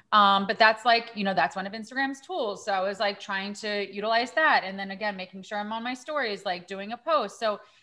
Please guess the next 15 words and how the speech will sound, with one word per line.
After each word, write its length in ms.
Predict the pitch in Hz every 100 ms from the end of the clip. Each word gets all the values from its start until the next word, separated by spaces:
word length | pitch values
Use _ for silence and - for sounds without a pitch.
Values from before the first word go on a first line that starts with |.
| _ _ -
I 60 | 240
think, 260 | 302 285
like, 180 | 269 262
it 120 | 254 262
can 120 | 285
just 220 | 277 -
fluctuate, 760 | 202 196 - 196 196 196 - -
but 240 | 190 180 - - -
do 180 | 220 226
remember 360 | 220 196 190
to 120 | 185
try 260 | 180 - 180
to 80 | 180
use, 640 | 170 170 185 233 233 - _ _ 185
uh, 300 | 175 170